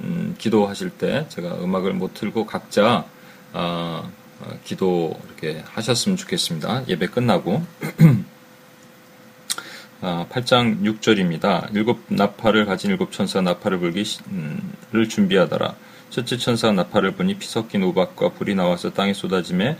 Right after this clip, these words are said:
땅의 삼분의 일이 타버리고 수목의 삼분의 일도 타버리고 각종 푸른 풀도 타버렸다." 더라.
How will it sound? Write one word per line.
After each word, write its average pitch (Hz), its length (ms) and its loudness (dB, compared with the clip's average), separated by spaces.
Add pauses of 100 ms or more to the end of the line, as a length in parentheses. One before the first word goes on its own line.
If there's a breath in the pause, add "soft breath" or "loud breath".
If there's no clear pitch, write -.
(340 loud breath)
땅의 104 220 6
삼분의 101 480 2
일이 90 160 0
타버리고 92 600 -2
수목의 107 400 -2
삼분의 104 400 -2
일도 85 200 -2
타버리고 98 520 0
각종 - 440 -2
푸른 120 260 -2
풀도 98 280 -2
타버렸다." 90 540 -2 (220)
더라. 110 260 4